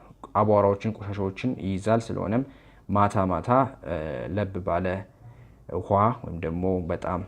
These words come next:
ሞቅ ባላለ ውሃ መታጠብ ያስፈልጋል ማለት ነው። ከዚህ፣ እ፣ ከጊዜ ወደ ጊዜ ቆዳችሁ ምንም አይነት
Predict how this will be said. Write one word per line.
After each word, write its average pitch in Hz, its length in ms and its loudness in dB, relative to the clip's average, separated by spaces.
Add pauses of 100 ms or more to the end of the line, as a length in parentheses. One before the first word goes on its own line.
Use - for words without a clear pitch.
ሞቅ 95 260 -6
ባላለ 85 380 -2
ውሃ 90 180 -4
መታጠብ 87 480 -8
ያስፈልጋል 92 560 0
ማለት 78 240 -6
ነው። 78 140 -8
ከዚህ፣ 104 400 0 (160)
እ፣ 85 120 -4 (320)
ከጊዜ 104 340 -2 (100)
ወደ 98 280 2
ጊዜ 101 200 2 (440)
ቆዳችሁ 101 440 -2
ምንም 101 260 2
አይነት 95 300 -2